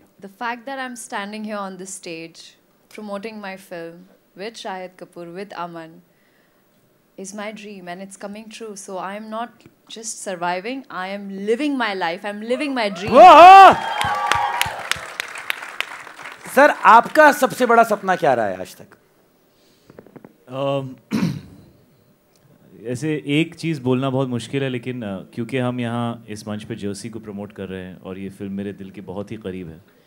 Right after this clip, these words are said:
Speaker 3: इसलिए इस फिल्म के अंदर एक बात है जो मुझे बहुत, बहुत, बहुत ज़्यादा अच्छी लगती है कि हम अमूमन, क्योंकि मैं सत्रह अठारह साल काम कर चुका हूँ, मैंने, I think, थर्टी फ़ाइव, फ़ोर्टी फिल्म्स की हैं,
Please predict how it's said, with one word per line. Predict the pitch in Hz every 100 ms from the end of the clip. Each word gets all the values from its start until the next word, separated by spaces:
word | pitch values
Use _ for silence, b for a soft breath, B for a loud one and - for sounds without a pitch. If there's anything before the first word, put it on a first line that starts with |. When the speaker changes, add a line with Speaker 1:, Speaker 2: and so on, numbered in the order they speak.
| _ _ _ _
Speaker 3:
इसलिए | - 135 139
इस | 123
फिल्म | 143 139
के | 143
अंदर | 151 135 143
एक | 147 151
बात | 107 123 123
है | 131
जो | 113 123 120 110 101
मुझे | 104 107
बहुत, | 110 104 113 113 _ -
बहुत, | 107 120 113
बहुत | 101 95 117 -
ज़्यादा | 95 92
अच्छी | 95 - 95
लगती | 85 _
है | 85 - _ _ _ _ _ _ _ - _
कि | - 143
हम | 127 143 160 170 170 -
अमूमन, | 139 165 160 139 123 135 _ _ _ _ _ -
क्योंकि | 123
मैं | 127 123
सत्रह | 123 123 120
अठारह | 120 127
साल | 117 120 110
काम | 107 104
कर | 104
चुका | 95 104 98
हूँ, | 92 107 _ - -
मैंने, | 95 92 92
I |
think, | 101 98
थर्टी | 104 98 104 104 -
फ़ाइव, | 98 98
फ़ोर्टी | - 92 104
फिल्म्स | 98 98 98
की | - 92
हैं, | 85